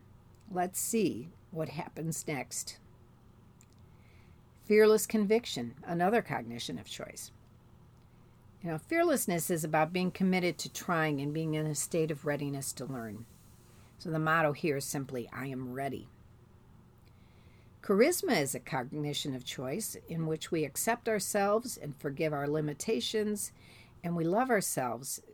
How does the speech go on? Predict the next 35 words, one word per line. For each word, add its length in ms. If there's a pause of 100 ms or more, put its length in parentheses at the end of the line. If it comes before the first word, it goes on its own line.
(260)
you 60
know, 260
and 340
that 280
allows 380
us 200
to 200
have 300
like 200
a 60
magnet 640
that 200
draws 460
us 220
to 180
others 360
who 120
focus 500
on 220
wellness. 480 (960)
Motto 320
being, 420 (180)
"My 180
authentic 640
self 400
is 160
the 100
best 480 (140)
version 480
of 180
me." 300 (1200)
Next 320
one 160
is 140
self-encouragement. 1120